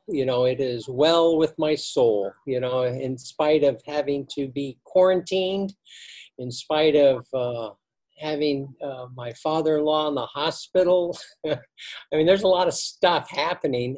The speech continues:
and yet, uh, there's a peace that surpasses all understanding as I know the Lord is, is with me, and, uh, I'm just confident that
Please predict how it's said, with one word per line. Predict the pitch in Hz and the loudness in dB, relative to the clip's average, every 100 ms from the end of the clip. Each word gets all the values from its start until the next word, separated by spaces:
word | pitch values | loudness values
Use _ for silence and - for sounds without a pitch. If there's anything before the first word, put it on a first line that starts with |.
| - | -10
and | 156 151 165 | -6 -2 2
yet, | 180 180 180 - _ 170 | 4 4 0 -6 _ 0
uh, | 156 147 139 135 139 151 | 2 4 2 -2 -8 -2
there's | 160 151 | 0 2
a | 147 139 - | 0 -2 -2
peace | 175 165 - - | 0 0 -2 -6
that | 143 127 - | -4 -4 -6
surpasses | - - - 143 135 - 127 | -12 -8 -6 -4 -4 -6 2
all | 139 139 143 | 6 6 4
understanding | 139 123 - 139 131 127 120 117 | 0 -4 -6 -2 -2 -4 -6 -6
as | 113 - | -6 -4
I | 117 113 _ _ - - _ - | -4 -4 _ _ -20 -20 _ -4
know | 147 143 | 0 0
the | 123 131 | 0 0
Lord | 123 120 135 139 131 | 0 0 2 2 2
is, | 120 110 - - - | -2 -6 -10 -14 -8
is | 131 120 | -8 -2
with | 147 160 165 | 0 2 2
me, | 165 151 - _ | -2 -2 -8 _
and, | 127 120 117 110 - _ _ _ _ - | -8 -6 -4 -8 -12 _ _ _ _ -12
uh, | 135 123 120 113 _ _ _ _ _ _ _ _ _ _ _ _ | -8 -6 -6 -10 _ _ _ _ _ _ _ _ _ _ _ _
I'm | 165 156 | -8 -6
just | 143 139 - - - | -4 -6 -10 -16 -8
confident | 175 160 - - - 127 120 117 131 | -4 -4 -6 -12 -8 -4 -4 -6 -6
that | 127 123 - | -4 -6 -10